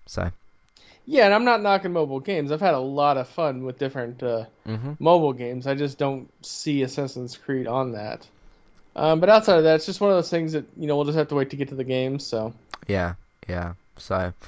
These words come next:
Speaker 1: uh, we shall see with that. Um, yeah, Mi-, Mirage, I, you, you have my curiosity, basically. So, um, I might not get Desmond back. <laughs> which is a shame. But, um,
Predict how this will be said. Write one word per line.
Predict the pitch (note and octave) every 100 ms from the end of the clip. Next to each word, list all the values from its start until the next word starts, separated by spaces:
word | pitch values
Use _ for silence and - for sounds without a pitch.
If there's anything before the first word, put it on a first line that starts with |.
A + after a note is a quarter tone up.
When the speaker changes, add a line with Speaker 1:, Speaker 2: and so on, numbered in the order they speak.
| - - - - - - -
Speaker 1:
uh, | G#2+ G#2 G#2 A2
we | A2+
shall | A#2+
see | - B2+
with | C3
that. | D3 B2+ - _ - -
Um, | C#3 C#3 C#3+ D3 C#3+ - _ _ _ _ _
yeah, | C#3+ F#2+
Mi-, | B2+ E3
Mirage, | D3 E3 F3+ F3+ E3+ D#3 -
I, | C3+
you, | C3+ - C3+ G2
you | C3+ C#3
have | C#3 B2
my | C3+ B2+ A#2+ A2+ - - - -
curiosity, | - A2+ G#2+ G2+ - - - F2+ - - - - - -
basically. | - F#2 - - F#2+ F2+ - -
So, | - F#2+ F#2 E2+ - - - - - - - F#2+
um, | G2 F#2+ F#2 F2+
I | A2
might | C3+
not | C3
get | C3
Desmond | B2 G#2 G#2 G2+
back. | A2+ - - - - - -
<laughs> | B2 - - - - -
which |
is | -
a | G#2
shame. | - G#2+ G2+ A#2 - - - - - -
But, | G#2+ G#2 -
um, | G2+ G2+ G2+ G2 F#2+